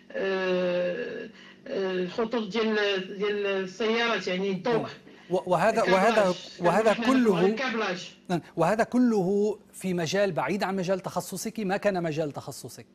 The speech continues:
Speaker 1: كان، كان أنا، أنا كنت خريجة قسم اقتصادي. آه،
Speaker 2: مم.
Speaker 1: آه، كنت أدرس الاقتصاد، وبعد ذلك، آه،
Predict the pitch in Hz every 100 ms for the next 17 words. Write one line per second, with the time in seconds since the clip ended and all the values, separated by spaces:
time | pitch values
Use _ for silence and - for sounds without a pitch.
0 | _ _ _ - _ _ _ _ _ _
1 | _ _ _ - 247 254 226 220 254 247
2 | 240 226 226 233 226 226 214 202 180 180
3 | 202 220 220 226 226 240 226 240 214 208
4 | 202 190 220 233 214 226 - 220 202 196
5 | 185 254 240 240 220 233 254 226 202 -
6 | - - - _ _ _ - 208 190 185
7 | 196 196 196 185 190 139 131 110 - -
8 | - 185 185 180 185 240 240 220 226 208
9 | - 220 240 226 233 214 - 220 269 214
10 | 175 - - 202 208 208 220 214 226 233
11 | 226 262 - 233 226